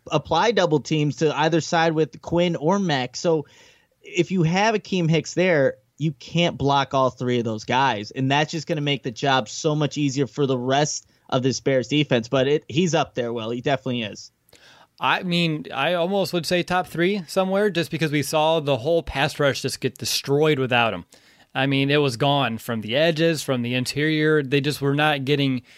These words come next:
Speaker 2: to the quarterback nearly t-, to the same degree that they were in twenty eighteen. Um, as soon as Hicks went down, I mean, it just almost was like cease fire,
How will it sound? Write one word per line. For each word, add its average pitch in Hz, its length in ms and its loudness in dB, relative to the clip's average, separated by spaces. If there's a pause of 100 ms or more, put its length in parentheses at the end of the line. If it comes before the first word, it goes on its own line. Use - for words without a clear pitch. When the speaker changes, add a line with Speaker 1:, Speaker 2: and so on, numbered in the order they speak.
(120)
Speaker 2:
to 151 100 -6
the 135 100 2
quarterback 135 440 2
nearly 135 440 0
t-, - 200 -18 (120)
to 147 100 -2
the 123 100 -4
same 139 220 2
degree 127 300 2
that 127 120 -2
they 123 120 0
were 120 280 2
in 120 100 0
twenty 117 320 -2
eighteen. 117 560 0 (380)
Um, 110 140 -4
as 104 80 -4
soon 151 240 0
as 120 140 -4
Hicks - 260 -2
went 117 180 -2
down, 120 340 0
I 113 60 -2
mean, 120 160 -2
it 113 160 -6
just 131 160 -10
almost 143 320 2
was 117 80 -6
like 117 140 -2
cease 151 260 0
fire, 117 480 2